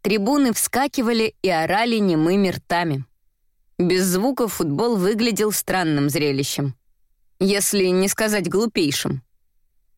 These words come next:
Шёл повтор отборочного матча. Варвара не различала команды. Играли не наши, а значит, никакой разницы, кто выиграет.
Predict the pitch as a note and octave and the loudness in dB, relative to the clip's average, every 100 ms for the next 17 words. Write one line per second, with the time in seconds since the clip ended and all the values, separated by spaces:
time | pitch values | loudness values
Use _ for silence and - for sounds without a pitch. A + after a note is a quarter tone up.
0 | _ - D#4 D4+ A3+ - C4+ C4+ - F3+ | _ -2 -2 0 -4 -2 -2 -2 -4 -4
1 | D3+ F#3 G3 - F#3 E3+ D#3+ E3 D#3 - | -2 0 0 0 -2 0 0 0 -2 -8
2 | - _ _ _ _ _ _ - F#3+ F#3+ | -10 _ _ _ _ _ _ -2 0 0
3 | G3+ C4+ C4 A3+ G#3 G#3 A3 G#3 G#3+ E3+ | 0 0 2 2 0 0 0 0 0 0
4 | D3+ D#3 D3+ C#3 B2+ - _ _ _ _ | -2 -2 0 0 -2 -6 _ _ _ _
5 | _ _ - F#3 E3+ B3+ D4 A#3+ F#3+ F#3 | _ _ -2 0 2 2 2 2 2 2
6 | C4+ D4 G#3+ E3 D3+ G3+ B3 A3 G3 F3+ | 0 0 0 0 0 -2 -2 -4 -2 -4
7 | G#3 D#4 D#4+ C4 C4 A#3+ G3+ G3+ - F3 | -2 0 0 0 0 0 0 -4 -4 -2
8 | G#3 D3 D3+ D#3 D3+ D#3 | 0 2 0 0 -2 -4